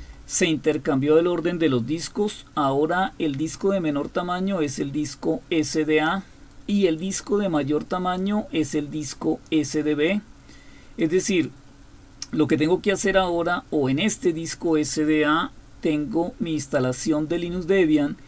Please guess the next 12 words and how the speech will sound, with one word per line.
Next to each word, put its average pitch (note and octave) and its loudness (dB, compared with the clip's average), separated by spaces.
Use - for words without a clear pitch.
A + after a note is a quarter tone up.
y F3+ 2
es E3+ 2
la G3 -2
que D#3+ -2
quiero D#3+ 2
clonar D3 0
al C#3 -2
disco D#3+ -2
S D#3 0
D D3 0
B. D3+ 2
Es G3+ -4